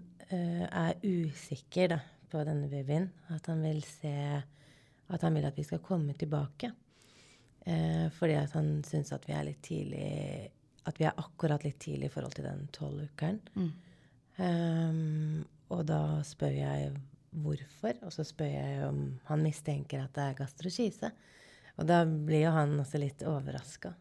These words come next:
Speaker 1: fordi det er jo ikke så mange som vet akkurat om den diagnosen.
Speaker 2: Nei.
Speaker 1: Så han lurte på om jeg faktisk jobbet i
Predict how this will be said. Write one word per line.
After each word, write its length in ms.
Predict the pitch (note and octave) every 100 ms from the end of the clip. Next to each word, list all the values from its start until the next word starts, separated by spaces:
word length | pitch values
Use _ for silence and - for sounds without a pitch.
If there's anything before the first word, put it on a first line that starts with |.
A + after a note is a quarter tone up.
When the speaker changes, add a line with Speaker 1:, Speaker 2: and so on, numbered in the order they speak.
| -
Speaker 1:
fordi 320 | - E3+ D#3+ D#3 D3+ D3 - - - _ _
det 100 | E3+
er 60 | -
jo 240 | - C#3+
ikke 160 | C#3+ -
så 80 | E3
mange 160 | D3+ C#3
som 160 | D3
vet 300 | C#3+ C#3+ - - -
akkurat 380 | - - F3 E3+
om 120 | E3 D#3
den 160 | D3+
diagnosen. 520 | D#3 F#3 G3+ F#3 - A#3
Speaker 2:
Nei. 220 | A3 A#3 D#3 -
Speaker 1:
Så 140 | -
han 80 | F#3
lurte 160 | F#3 -
på 120 | D#3+
om 80 | D#3
jeg 240 | D3+ D3 C#3+ - - -
faktisk 640 | D3+ - D3 C#3+ - -
jobbet 500 | D3 B2+ C#3+ - - - -
i 140 | E3+